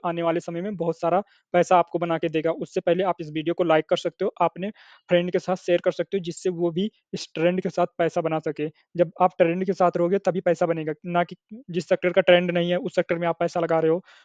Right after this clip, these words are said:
तो पैसा नहीं बनेगा। जिधर सब लोग पैसा लगा रहे हैं उधर आप पैसा लगाओगे तभी पैसा बनेगा, प्रॉफिट उधर ही होगा। तो आपको ट्रेंड के साथ रहना है। मैं ट्रेंडिंग स्टॉक लेके आता रहता हूँ, इसीलिए आप इस वीडियो को लाइक कर सकते हो and, अ, इस वीडियो को शेयर भी कर सकते हो जिससे आपका भी प्रॉफिट हो,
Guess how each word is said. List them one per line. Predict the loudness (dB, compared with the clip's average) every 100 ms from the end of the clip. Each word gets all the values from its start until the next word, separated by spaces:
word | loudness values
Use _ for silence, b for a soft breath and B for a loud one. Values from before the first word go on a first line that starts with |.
| b
तो | 0
पैसा | 2 2
नहीं | 0 -2
बनेगा। | -2 -2
जिधर | -2 -2 0
सब | 0 0
लोग | 4
पैसा | 4 4
लगा | 4 4
रहे | 4
हैं | 0
उधर | 0 2
आप | 4
पैसा | 2 2
लगाओगे | 2 2 0
तभी | -2 -2
पैसा | -2 0 -2
बनेगा, | -2 -4 -6 b b b 0
प्रॉफिट | 0 0 -8
उधर | -2 0
ही | 2
होगा। | 4 4 4 _ _ _ _ _ -8 4
तो |
आपको | 4 4 2
ट्रेंड | 4 4 4
के | -2
साथ | -2 2
रहना | 2 2
है। | -2
मैं | -2 -2
ट्रेंडिंग | -2 -2 -4 -6
स्टॉक | -4 -2 0
लेके | 2 2
आता | 2 4
रहता | 4 2
हूँ, | -2 -4 b b
इसीलिए | -10 -4 0
आप | 0 0
इस | -6
वीडियो | -4 0
को | 0
लाइक | 2 0
कर | -2
सकते | -6 -6 -4
हो | -4 -4
and, | -6 2
अ, | 4 4 0 -10 -8
इस | -8 -6
वीडियो | -4 -2
को | -2
शेयर | 0 0
भी | 0
कर | -2
सकते | -4 -4
हो | -6
जिससे | -6 0 2
आपका | 2 0 0
भी | 0
प्रॉफिट | 0 -2 -2
हो, | -6